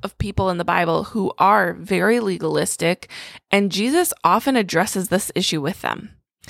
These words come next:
But before we go down that road, I want to kind of talk about what legalism is.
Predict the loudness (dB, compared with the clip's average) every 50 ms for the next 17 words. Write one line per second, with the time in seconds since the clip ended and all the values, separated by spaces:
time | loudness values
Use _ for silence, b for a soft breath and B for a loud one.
0 | B B B B _ _ -4 0 0 2 2 2 0 0 0 0 0 0 0 0
1 | -2 0 0 0 0 0 0 0 0 2 2 0 0 0 0 2 2 2 2 0
2 | 0 0 0 0 2 2 2 2 0 -2 -2 -2 0 0 0 2 0 0 0 0
3 | -2 -2 0 0 0 0 0 -4 -8 -6 -4 -4 -2 -2 -2 -4 -6 -8 -10 -10
4 | -10 -10 -10 -10 -10 -10 -12